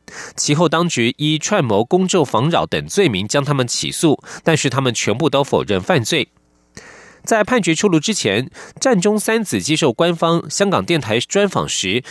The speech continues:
全部都表示会坦然面对裁决。其中陈建明说，即使要入狱，也不会击倒他们；又说他们会咬紧牙关走出监狱，继续这场运动。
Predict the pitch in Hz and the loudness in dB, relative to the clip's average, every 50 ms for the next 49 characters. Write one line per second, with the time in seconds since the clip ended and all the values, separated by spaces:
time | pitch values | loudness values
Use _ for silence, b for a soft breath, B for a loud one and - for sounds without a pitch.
0 | B B - - - 147 165 180 190 165 180 170 - 131 82 76 - - - 165 | B B -4 0 0 2 2 2 2 0 0 0 0 0 0 0 -2 -2 -2 -2
1 | 135 - 170 147 - - - - 92 80 82 95 98 127 165 180 147 120 151 123 | 0 0 0 -2 -2 -2 -4 -4 -4 -2 -2 -2 -2 0 0 -2 0 0 0 -2
2 | - - - 98 131 147 - - 78 76 110 - - _ _ B B B B B | -2 -2 -2 0 0 0 0 -2 -2 -2 -2 -4 -8 _ _ B B B B B
3 | B - - - 139 139 180 170 170 165 151 - 135 127 - 180 165 110 104 117 | B -4 -2 -2 0 2 2 2 2 0 0 -2 -2 -2 -2 -2 -2 -2 -4 -4
4 | 117 - 165 160 160 160 B B B B B - - 170 208 233 - - 113 104 | -4 0 0 2 2 0 B B B B B -6 -2 -2 -2 0 0 -2 -2 0
5 | 151 139 127 143 202 233 165 135 170 170 131 B B B - 131 120 104 - - | 0 0 0 0 0 0 0 0 0 0 0 B B B -2 0 0 2 2 0
6 | 143 - 262 190 - - 139 131 110 78 - - 131 139 135 117 - - B B | 0 2 2 0 0 0 -2 -2 -2 -2 -2 -2 0 0 0 0 -2 -4 B B
7 | B B B B B 165 165 143 - 160 139 156 151 143 131 - 156 147 131 110 | B B B B B 2 2 4 2 0 0 0 0 0 0 0 0 0 0 0
8 | 104 123 160 - - 90 80 85 98 107 - 143 147 143 - - 92 156 160 - | 0 0 0 0 -2 -2 -2 -2 -2 0 0 0 0 0 -2 -2 -2 -2 -2 0
9 | - 135 135 - - 175 175 180 170 156 120 - _ - - 202 165 - - 139 | 0 0 0 0 0 -2 -2 -2 -2 -4 -4 -6 _ -4 -2 -2 -2 0 -2 -2
10 | - - 135 - - - - 117 175 127 107 151 139 - | -2 -2 -4 -4 -6 -4 0 2 2 2 4 2 2 0